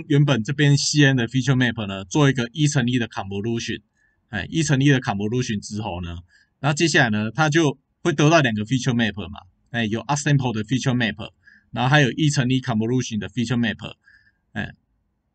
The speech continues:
然后接下来呢，再做一个那个，呃，element wise 的相加哈，啊，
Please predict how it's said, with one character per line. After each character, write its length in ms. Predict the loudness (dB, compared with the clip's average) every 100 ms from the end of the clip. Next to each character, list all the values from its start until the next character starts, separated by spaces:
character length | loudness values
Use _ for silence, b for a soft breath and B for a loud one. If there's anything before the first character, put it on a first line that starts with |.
| _ _ _ _ _ _ -2
然 120 | 0
后 80 | 2
接 180 | 2
下 160 | 4 4
来 60 | 2
呢， 60 |
再 120 | 2 2
做 220 | 4 4
一 40 |
个 140 | 2 -2
那 120 | -2
个， 420 | -2 -2 -4 -6 _ _ _ _ _ _ _ _ -14
呃， 460 | -10 -8 -10 -14 _ _ _ _ -4
element 340 | 0 0 0
wise 400 | -2 -4 -6 -8
的 320 | -8 -8 -10 -14 -10
相 200 | -4 -2
加 300 | 0 -2 -2
哈， 80 | -6 -8 _ _ _ _ _ _ _ _
啊， 120 | -20